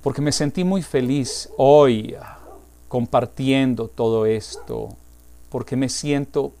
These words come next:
pleno, revisando quiénes somos y quiénes deberíamos ser y cómo nos deberíamos percibir. Yo te ruego, amoroso Señor, que bendigas a esta persona que está escuchando.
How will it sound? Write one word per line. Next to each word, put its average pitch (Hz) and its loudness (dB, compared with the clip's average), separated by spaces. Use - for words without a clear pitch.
pleno, 131 -2
revisando 147 2
quiénes 151 0
somos 180 0
y 131 -6
quiénes 139 0
deberíamos 123 0
ser 226 2
y 175 -4
cómo 135 -2
nos 117 -2
deberíamos 113 0
percibir. 101 -6
Yo 110 -8
te - -2
ruego, 127 2
amoroso 120 -4
Señor, 131 -2
que 117 0
bendigas 165 -2
a 127 -8
esta 147 -10
persona 160 -6
que 117 -10
está - -8
escuchando. 104 -10